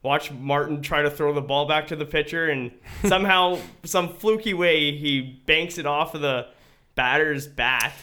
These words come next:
Speaker 2: Right.
Speaker 1: And then
Speaker 2: Yeah.
Speaker 1: goes down the line, and everyone's all kinda confused, and the guy from third base runs right in.
Speaker 2: Mm-hmm.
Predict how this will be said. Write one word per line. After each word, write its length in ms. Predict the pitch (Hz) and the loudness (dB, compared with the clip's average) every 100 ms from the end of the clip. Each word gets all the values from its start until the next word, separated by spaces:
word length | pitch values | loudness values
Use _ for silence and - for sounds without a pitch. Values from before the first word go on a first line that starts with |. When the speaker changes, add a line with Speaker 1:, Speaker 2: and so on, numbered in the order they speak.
| - _ | -20 _
Speaker 2:
Right. 540 | - 135 165 175 139 - - | -2 4 4 4 2 -2 -8
Speaker 1:
And 120 | - - | 0 4
then 140 | - | 6
Speaker 2:
Yeah. 100 | 143 202 | 6 4
Speaker 1:
goes 120 | 196 | 4
down 200 | 190 185 | 4 4
the 80 | 175 | 4
line, 420 | 165 165 180 180 | 2 4 2 2
and 300 | 147 135 139 | 0 -2 0
everyone's 300 | 165 180 175 | 0 2 2
all 160 | 180 180 | 2 2
kinda 320 | 190 170 180 | 0 0 0
confused, 500 | 180 156 175 196 190 | -4 -6 -4 -4 -4
and 120 | 160 | -2
the 380 | 151 143 139 143 - | 2 2 0 -4 -4
guy 220 | 143 175 | 0 0
from 260 | 175 147 | 0 -4
third 240 | 147 160 147 | 0 0 2
base 300 | 151 170 170 | 2 2 0
runs 280 | 160 156 151 | -2 0 0
right 180 | 143 | 0
in. 320 | 156 156 143 175 | 2 0 -2 -6
Speaker 2:
Mm-hmm. 280 | 110 113 | -6 -4